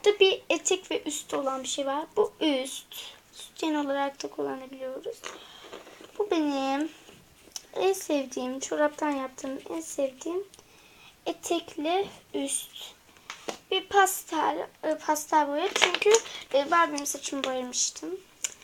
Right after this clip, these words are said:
Bu da parti elbisesi. E, bu, bu normal bir elbise. Bu da bir ceket.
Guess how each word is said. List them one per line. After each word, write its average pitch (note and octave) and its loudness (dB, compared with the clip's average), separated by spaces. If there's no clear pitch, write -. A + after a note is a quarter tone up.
Bu - -2
da - -4
parti F4+ 0
elbisesi. B3+ -4
E, D4 6
bu, F4 -8
bu A#4 8
normal F#4+ 6
bir C4+ 4
elbise. - -2
Bu - -4
da D4 4
bir B3+ 0
ceket. C#4+ -4